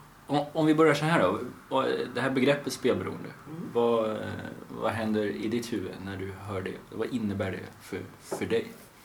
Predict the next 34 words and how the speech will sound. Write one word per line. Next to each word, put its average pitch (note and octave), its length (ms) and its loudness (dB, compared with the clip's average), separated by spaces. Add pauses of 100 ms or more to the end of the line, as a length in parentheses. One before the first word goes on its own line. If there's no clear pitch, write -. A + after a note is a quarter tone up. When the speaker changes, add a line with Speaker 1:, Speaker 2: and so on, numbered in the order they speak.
Speaker 2:
Det B3 80 2
innebär G#3+ 480 8
att F#3+ 120 0
man G3+ 180 0
är A3+ 140 2
så - 800 0
beroende G3 680 4
av F#3+ 200 -2 (100)
en F#3+ 480 2 (100)
enda G3 580 -2 (440)
sak, - 480 4 (120)
i - 100 -20
detta - 260 -6
fallet A3 220 -6 (100)
spel, - 220 2 (360)
så - 160 -8
att E3+ 300 -8
man, - 300 -6 (520)
eh, F3 260 -6 (1120)
man C4 300 4
går A#3 140 4
in A#3+ 140 6
i G#3 60 2
sig F#3 160 2
själv G3 300 -2
och - 80 -6
blir, G3 300 -2 (160)
eh, - 440 -12
helt F#3 220 -6
enkelt - 360 -12
både G3 220 -2
psykiskt - 600 -4
och - 80 -8
fysiskt - 720 -4